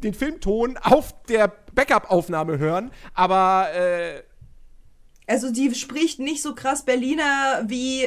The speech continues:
Speaker 2: wie die andere Tante von Atlantis, aber doch schon. Also man hört das schon, dass sie halt so, weißt du, so spricht.
Speaker 1: Ah, hm.
Speaker 2: Aber, pass auf, ich hab eine andere Theorie,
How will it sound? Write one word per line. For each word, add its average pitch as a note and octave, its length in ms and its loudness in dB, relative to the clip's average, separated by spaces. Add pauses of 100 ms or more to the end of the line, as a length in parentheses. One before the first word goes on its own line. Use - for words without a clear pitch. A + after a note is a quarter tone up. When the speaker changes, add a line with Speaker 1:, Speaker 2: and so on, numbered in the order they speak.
Speaker 2:
wie A#3+ 480 -4
die A#3 300 -4
andere D4 400 -2
Tante D4+ 300 -6
von C4+ 160 -4
Atlantis, A#3 680 -4
aber A#3+ 480 4 (520)
doch D4 260 6
schon. D4 360 0
Also G#3+ 220 -2
man A#3 140 -2
hört C4 220 -2
das C#4+ 120 -6
schon, C#4+ 240 -2
dass A#3+ 160 -4
sie A#3 160 -2
halt G#3+ 200 0
so, G#3+ 340 -6 (180)
weißt A#3+ 340 0
du, C#4+ 40 2 (560)
so C4 240 0
spricht. - 580 -8 (960)
Speaker 1:
Ah, C3 400 -14 (320)
hm. G#2+ 180 -16 (1500)
Speaker 2:
Aber, C4+ 420 6 (140)
pass C4+ 120 -6
auf, F3+ 220 0 (240)
ich B3+ 140 -2
hab F4 80 0
eine D4+ 140 -2
andere D#4 260 0
Theorie, F3 480 -8